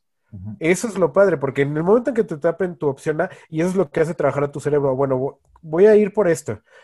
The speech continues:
Speaker 2: pero si me lo ganan, tengo que ir acá o acá. Y ir pa-, eh, antes de que sea tu turno, decir opción B, opción C, opción D, ¿no? Porque en lo que pasa todo el turno, ya te van a ganar alguna casilla. Y eso a mí me encanta del worker placement, que nunca tengas cerrado de decir, "Voy a hacer esto", porque cuando te toque ya no lo puedes hacer.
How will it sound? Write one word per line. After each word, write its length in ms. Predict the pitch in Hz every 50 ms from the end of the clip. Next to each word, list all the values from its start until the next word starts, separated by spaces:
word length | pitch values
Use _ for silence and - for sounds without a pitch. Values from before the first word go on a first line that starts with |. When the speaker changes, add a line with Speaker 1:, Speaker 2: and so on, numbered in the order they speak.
| _ _ -
Speaker 2:
pero 180 | 143 135 135
si 140 | - 143 139
me 80 | 139 139
lo 120 | 139 139
ganan, 360 | 147 160 175 190 214 214 208
tengo 220 | - 165 160 156 156
que 80 | 156 147
ir 80 | 143
acá 260 | 131 - - 160 180
o 80 | 175 156
acá. 320 | 135 - - 113 101 - _ _ _ _ _ -
Y 240 | 151 147 156 165
ir 140 | 175 180 180
pa-, 180 | - 214 180 180
eh, 180 | 160 147 143
antes 360 | 143 135 147 165 170 202 185 165
de 80 | 175
que 80 | - -
sea 160 | - - 143
tu 100 | - 170
turno, 360 | - - 165 156 160 170 170
decir 320 | 156 147 - - 143 135 139
opción 300 | 127 - - 147 143 143
B, 140 | 151 156 151
opción 340 | 143 135 - 151 151 143 139
C, 200 | - 151 151 156
opción 380 | 151 139 - - 147 139 139
D, 180 | 143 156 170 156
¿no? 200 | 135 135 143 165
Porque 480 | _ - 151 135 127 - 127 123 113 _ - - - _ _ - -
en 280 | - 139 135 139 123 123
lo 120 | 135 127
que 100 | - 135
pasa 280 | 123 156 170 185 202 196
todo 200 | - 190 190 180
el 100 | 165 -
turno, 380 | 190 185 190 202 226 254 294 233
ya 240 | 156 147 131 -
te 80 | - 143
van 180 | 123 127 123 123
a 60 | 120
ganar 240 | 117 113 113 113 117
alguna 320 | 113 113 113 117 113 113
casilla. 320 | - 113 - 123 113 117
Y 100 | 120 131
eso 140 | 143 143 165
a 40 | 160
mí 100 | 160 151
me 100 | 147 151
encanta 360 | 139 135 135 147 143 139 151
del 100 | 139 127
worker 260 | 127 131 131 131 131
placement, 340 | 123 135 127 120 127 131 123
que 120 | - 139 131
nunca 240 | 143 156 151 185 175
tengas 460 | - - 165 160 165 175 170 - _ _ _ _ _ _ _ _ _
cerrado 560 | _ - - - 139 135 147 160 170 180 190 180
de 60 | 160
decir, 240 | 139 135 170 160 151
"Voy 160 | 160 160 165
a 40 | 156
hacer 200 | 143 - 151 151
esto", 340 | 165 156 - - 233 233 -
porque 240 | - 147 127 131 123
cuando 280 | - 131 127 131 123
te 100 | 127 135
toque 260 | 131 165 156 - 170
ya 100 | 160 151
no 100 | 143 139
lo 120 | 139 131 127
puedes 240 | - 127 120 110 120
hacer. 260 | 113 123 135 -